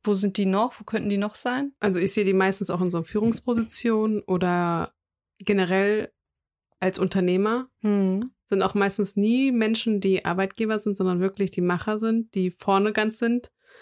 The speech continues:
Speaker 2: die, in welchen Berufen sehe ich die noch?
Speaker 1: Ja, also eigentlich wirklich so Leader,
Speaker 2: Führungskräfte,
Speaker 1: Leadership,
Speaker 2: ja.
Speaker 1: Führungskräfte,
Speaker 2: Also immer
Speaker 1: ganz oft Manager,
Speaker 2: Ja.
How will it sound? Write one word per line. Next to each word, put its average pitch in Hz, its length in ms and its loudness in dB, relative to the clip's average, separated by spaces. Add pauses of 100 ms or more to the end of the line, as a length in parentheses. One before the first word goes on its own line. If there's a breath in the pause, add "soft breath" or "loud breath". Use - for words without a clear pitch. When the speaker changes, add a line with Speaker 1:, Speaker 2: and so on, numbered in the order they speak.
(600 soft breath)
Speaker 2:
die, 185 760 2 (600 loud breath)
in 196 120 -2
welchen 180 220 0
Berufen 180 300 0
sehe 180 80 -2
ich 165 60 -6
die 180 120 -4
noch? 185 280 -4 (2750)
Speaker 1:
Ja, 208 360 0
also 196 240 0
eigentlich 202 420 -4
wirklich 214 300 -6
so 220 120 2
Leader, 220 380 4
Speaker 2:
Führungskräfte, 202 300 0
Speaker 1:
Leadership, 214 440 4
Speaker 2:
ja. 196 60 -2
Speaker 1:
Führungskräfte, 202 1120 -2
Speaker 2:
Also 214 180 0
immer 233 100 2
Speaker 1:
ganz 220 180 4
oft 208 180 -4
Manager, 214 840 0
Speaker 2:
Ja. 220 240 0